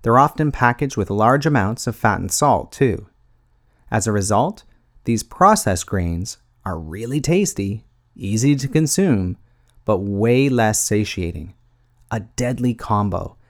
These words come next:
that leads many people to overeat, setting them on a path toward weight gain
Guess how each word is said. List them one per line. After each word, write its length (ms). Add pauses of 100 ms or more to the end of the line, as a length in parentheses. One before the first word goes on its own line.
(120)
that 180
leads 260
many 420
people 560
to 160
overeat, 720 (560)
setting 400
them 140
on 140
a 60
path 500
toward 340
weight 260
gain 400